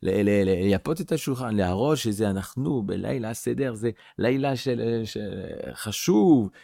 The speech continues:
ולהראות את העשירות שלנו. למה? כי אתה רוצה להראות שעכשיו אנחנו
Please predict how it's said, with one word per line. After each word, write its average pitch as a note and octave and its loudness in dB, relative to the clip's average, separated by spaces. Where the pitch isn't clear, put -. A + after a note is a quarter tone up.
ולהראות G#2+ 2
את G#2+ 0
העשירות A#2 4
שלנו. C#3+ 4
למה? C#3+ 8
כי B2+ 2
אתה A#2 0
רוצה C3+ 0
להראות A2+ 8
שעכשיו C#3+ 2
אנחנו B2 4